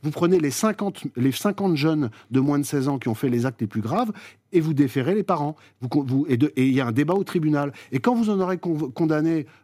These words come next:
euh, dix, vingt, trente ou quarante, là, on se dira, « Oh là là,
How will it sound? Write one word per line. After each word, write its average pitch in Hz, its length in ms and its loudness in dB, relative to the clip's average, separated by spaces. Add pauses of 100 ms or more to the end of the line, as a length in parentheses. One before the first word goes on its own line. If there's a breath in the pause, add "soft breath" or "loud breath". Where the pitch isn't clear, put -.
euh, 117 320 0
dix, 143 300 -2
vingt, 151 180 2
trente 156 300 -2
ou 135 60 -2
quarante, 139 420 0 (300 loud breath)
là, 208 400 0
on 135 80 -8
se 120 80 -6
dira, « 127 360 0
Oh 180 100 -4
là 233 120 0
là, 214 380 -4